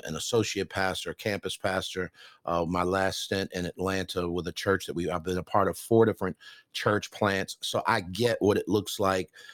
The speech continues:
to grow up in that ministry space, to lead in that ministry space, and also to leave it and do something else, but also still stay true to the calling that's on your heart and on your life.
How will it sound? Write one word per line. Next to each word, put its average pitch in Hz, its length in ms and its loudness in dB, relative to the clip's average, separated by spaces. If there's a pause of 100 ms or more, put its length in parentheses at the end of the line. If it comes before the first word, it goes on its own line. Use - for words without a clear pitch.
(180)
to 110 100 -4
grow 110 340 6
up 101 300 4
in 101 200 -2
that 101 200 0
ministry 98 420 -2
space, 95 560 -2
to 92 100 -4
lead 95 380 0
in 92 100 0
that 92 180 -2
ministry 90 380 -2
space, 87 440 -4 (340)
and 117 220 -4
also 135 380 2
to 117 140 -2
leave 110 440 4
it 95 240 -2
and 90 140 -6
do 110 140 2
something 92 600 -6
else, 107 380 2 (400)
but 107 180 2
also 120 300 2
still 107 340 2 (160)
stay 104 380 -4
true - 240 2
to 98 160 0
the 92 100 -4
calling 104 600 4
that's 90 180 -2
on 104 220 2
your 90 140 0
heart 104 320 2
and 90 140 -2
on 90 140 -2
your 82 160 0
life. 80 340 -2